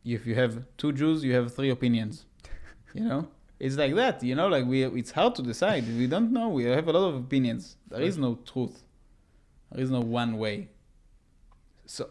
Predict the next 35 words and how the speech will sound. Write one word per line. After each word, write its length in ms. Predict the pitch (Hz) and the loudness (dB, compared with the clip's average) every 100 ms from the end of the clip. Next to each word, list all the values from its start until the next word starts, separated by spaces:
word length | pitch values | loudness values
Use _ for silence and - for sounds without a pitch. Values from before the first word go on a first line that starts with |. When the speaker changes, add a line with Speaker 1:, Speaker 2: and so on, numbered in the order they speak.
| - | -6
Speaker 1:
m-, 180 | 123 - | -6 -6
some 340 | - - 185 175 | -2 6 6 6
ways 260 | 143 139 | 4 4
will 140 | 120 120 | 2 2
lead 200 | 135 147 | 2 0
to 60 | 127 | -4
some 260 | - 151 | 0 2
results. 520 | 135 117 113 135 - - _ _ _ - | 2 0 -2 -4 -8 -18 _ _ _ -20
S-, 160 | - - | -20 -6
other 220 | 135 147 | 0 2
ways 220 | 143 135 | 4 4
will 100 | 127 | 2
lead 120 | 139 139 | 0 0
to 100 | 123 | 2
other 220 | 139 143 | 2 2
results. 440 | 113 104 131 - - _ _ | 0 -2 -6 -10 -20 _ _
What 220 | 117 127 | 0 2
is 120 | 147 | 2
good 200 | 139 156 | 4 4
and 140 | 147 143 | 4 4
what 120 | 151 | 2
is 120 | 160 | 2
bad, 280 | 156 196 147 | 4 4 4
you 140 | 104 | -2
know? 240 | 107 151 190 - _ - - _ - - _ - _ _ _ | -2 -2 -4 -14 _ -20 -20 _ -20 -20 _ -20 _ _ _
Speaker 2:
Speaking 520 | - - 135 135 127 | -14 -2 0 0 0
of 300 | 104 101 - | -2 -4 -16
time 360 | - 101 104 104 | -10 -4 -2 -2
and 260 | 98 92 | -4 -4
nukes, 520 | 101 104 - - - - - | -4 -6 -10 -18 -20 -16 -10
uh, 380 | 90 87 90 92 _ - - - - - | -8 -6 -8 -10 _ -20 -20 -20 -12 -2
we 120 | 107 | 0
are 100 | 104 | 2
now 260 | 110 120 - | 2 0 0
adding, 500 | 98 104 101 90 | -2 -2 -4 -8